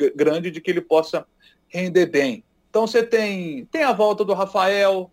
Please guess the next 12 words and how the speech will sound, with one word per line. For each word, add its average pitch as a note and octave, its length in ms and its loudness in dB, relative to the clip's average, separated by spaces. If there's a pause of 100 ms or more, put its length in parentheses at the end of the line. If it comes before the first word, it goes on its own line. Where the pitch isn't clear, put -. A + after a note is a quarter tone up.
(120)
né, F#3+ 320 0
ali D#3 240 -2
pra E3 120 -2
lateral D#3+ 360 -2
esquerda, F#3 540 -2
o E3+ 40 -8
Gabriel E3+ 320 0
que E3+ 140 -8
vem E3+ 180 -6
pra E3 140 0
lateral E3 380 0
direita, E3 640 -2